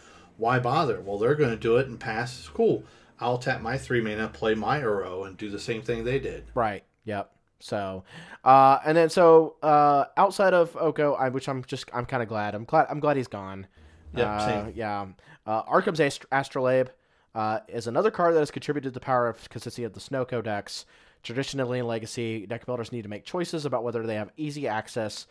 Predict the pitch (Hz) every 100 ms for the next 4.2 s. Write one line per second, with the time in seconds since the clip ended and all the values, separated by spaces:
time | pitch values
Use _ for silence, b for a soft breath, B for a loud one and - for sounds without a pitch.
0 | b b b 117 110 110 104 - 175 170
1 | 165 - 143 127 127 123 120 117 113 113
2 | - 101 123 123 110 107 104 - 110 110
3 | 101 95 101 - 104 92 87 104 98 95
4 | 92 87